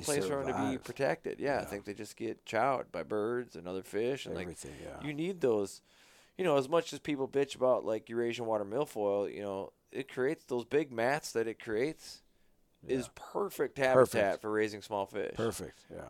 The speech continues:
Speaker 2: And it's perfect habitat for predators to sit
Speaker 1: Yeah.
Speaker 2: there and hide and, and eat. And
Speaker 1: Yeah.
Speaker 2: it's like, it's,
Speaker 1: And perfect habitat
Speaker 2: well,
Speaker 1: for
Speaker 2: you take all
Speaker 1: fishermen.
Speaker 2: that out,
Speaker 1: <laughs> Yeah.
Speaker 2: and it's,
Speaker 1: Yeah,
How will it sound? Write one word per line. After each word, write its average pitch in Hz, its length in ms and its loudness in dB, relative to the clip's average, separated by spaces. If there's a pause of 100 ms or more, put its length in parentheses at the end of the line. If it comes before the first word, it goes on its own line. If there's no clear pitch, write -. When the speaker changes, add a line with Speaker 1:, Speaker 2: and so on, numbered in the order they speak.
(140)
Speaker 2:
And 107 120 -2
it's 110 200 -8
perfect - 380 -4
habitat 127 520 2
for - 80 -16
predators 127 560 0
to 101 80 -10
sit - 140 -4
Speaker 1:
Yeah. 85 100 -2
Speaker 2:
there 107 140 0
and 104 100 -8
hide 113 360 0
and, 76 160 -12
and 82 160 -10
eat. 127 320 -8
And 90 160 -10
Speaker 1:
Yeah. 92 80 -8
Speaker 2:
it's 78 120 -10
like, 98 240 -2
it's, - 400 -14
Speaker 1:
And 95 220 -8
perfect 104 300 -4
habitat 101 260 -2
Speaker 2:
well, 120 100 4
Speaker 1:
for 107 80 -4
Speaker 2:
you 117 60 -2
take 151 300 4
all 143 140 6
Speaker 1:
fishermen. 120 40 4
Speaker 2:
that 131 180 8
out, 120 480 6
Speaker 1:
<laughs> - 40 -18
Yeah. - 480 4 (220)
Speaker 2:
and 110 180 -4
it's, - 520 -6
Speaker 1:
Yeah, 123 200 0